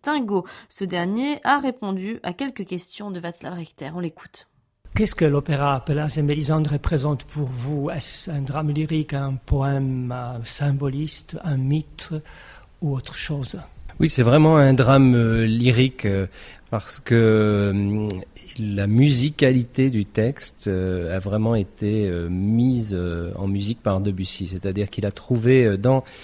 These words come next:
Speaker 3: ce texte une, euh, musicalité qui correspondait à sa sensibilité et, et il a, euh, donné, euh, à ce drame lyrique vraiment une, une très grande portée, une portée symphonique également.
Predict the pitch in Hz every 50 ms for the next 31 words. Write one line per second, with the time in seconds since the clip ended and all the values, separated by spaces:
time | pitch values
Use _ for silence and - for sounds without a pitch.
0 | - - - - - - 117 - - 135 143 143 135 - - 131 117 110 101 120
1 | 120 123 113 113 107 104 101 101 98 98 98 95 95 92 92 92 92 98 101 98
2 | 107 104 - 107 98 95 - - 117 120 - - - - - 107 92 92 - -
3 | - - 95 95 92 92 98 107 104 95 90 - - 95 - - 104 95 - -
4 | - 101 95 98 98 95 - - 101 101 123 147 - - - - - - - -
5 | - - _ _ - - 98 98 98 98 98 95 95 92 92 92 90 87 90 85
6 | 85 85 - - - - - - - - - - - - - - 101 95 92 95
7 | 95 95 92 95 95 95 98 101 95 92 87 80 78 78 80 90 92 - - -
8 | - - - - 107 101 104 104 104 107 113 117 113 107 95 92 92 90 - -
9 | - 101 95 101 95 117 120 117 113 110 110 107 101 127 135 131 - 95 92 95
10 | 104 107 110 120 113 104 98 95 92 90 87 85 87 87 87 90 87 - - -
11 | 101 127 127 120 104 107 117 123 117 98 92 90 90 - - 113 - - - -
12 | 101 87 85 92 95 - 98 - - - 107 - - 120 - - 113 110 104 90
13 | - - - - _ _ 104 92 87 85 95 98 87 82